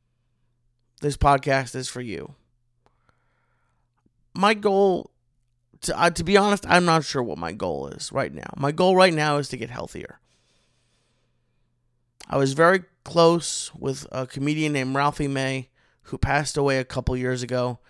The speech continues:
I believe he was forty-five years old. He left b-,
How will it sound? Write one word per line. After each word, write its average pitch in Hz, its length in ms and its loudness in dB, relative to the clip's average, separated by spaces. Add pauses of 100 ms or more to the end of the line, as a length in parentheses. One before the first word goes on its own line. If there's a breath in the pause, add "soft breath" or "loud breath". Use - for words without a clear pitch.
(440 soft breath)
I - 60 -12
believe 139 340 4
he 147 80 0
was 139 220 2
forty-five 131 680 -6
years 113 280 -8
old. 50 300 -12 (2000)
He - 120 -10
left 131 440 -2 (760)
b-, - 120 -10